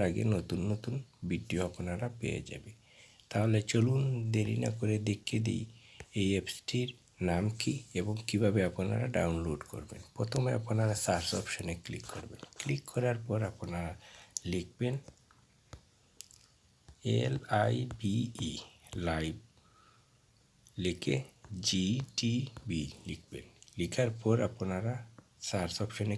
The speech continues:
ক্লিক করবেন। ক্লিক করার পর আপনারা দুই, দুই নম্বরে আপনারা দেখতে পাচ্ছেন লাইভ জি টি ভি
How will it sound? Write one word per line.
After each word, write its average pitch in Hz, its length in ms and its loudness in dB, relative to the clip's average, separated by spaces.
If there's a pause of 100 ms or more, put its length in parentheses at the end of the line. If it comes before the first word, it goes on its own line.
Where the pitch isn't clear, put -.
ক্লিক 117 200 -2 (100)
করবেন। 120 300 -2 (640)
ক্লিক 143 260 0 (100)
করার 120 240 6 (100)
পর 117 100 4 (140)
আপনারা 104 400 0 (120)
দুই, 107 140 2 (440)
দুই 117 200 6 (100)
নম্বরে 113 420 4
আপনারা 92 380 -2 (100)
দেখতে - 260 -6 (100)
পাচ্ছেন 90 400 -4 (480)
লাইভ 98 240 2 (420)
জি - 180 -2 (100)
টি 98 100 0 (100)
ভি 104 140 0